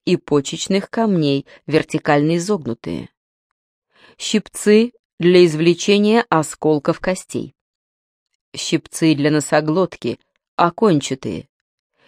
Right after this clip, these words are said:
Щипцы для операций на носовой перегородке.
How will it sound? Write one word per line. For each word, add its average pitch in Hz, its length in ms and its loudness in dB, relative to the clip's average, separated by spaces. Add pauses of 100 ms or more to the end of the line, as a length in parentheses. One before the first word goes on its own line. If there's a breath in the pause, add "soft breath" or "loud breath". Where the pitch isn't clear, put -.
(160 soft breath)
Щипцы - 760 -2
для 180 220 4
операций 180 720 2 (300 soft breath)
на 175 160 6
носовой 180 680 2
перегородке. 208 920 -2